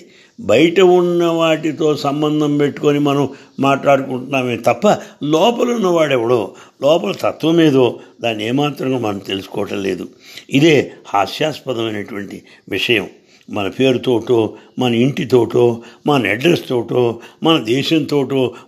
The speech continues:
ముడిపెట్టుకొని మాట్లాడుతున్నాం. అలాగే, "మరి నువ్వెవరో తెలుసుకోవయ్యా."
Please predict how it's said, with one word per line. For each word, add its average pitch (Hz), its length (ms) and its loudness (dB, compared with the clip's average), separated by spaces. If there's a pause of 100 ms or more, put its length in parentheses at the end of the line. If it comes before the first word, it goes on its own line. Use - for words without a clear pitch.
ముడిపెట్టుకొని 190 640 6
మాట్లాడుతున్నాం. 156 680 0 (460)
అలాగే, 202 220 0 (260)
"మరి 202 100 4
నువ్వెవరో 190 460 4
తెలుసుకోవయ్యా." 131 840 -2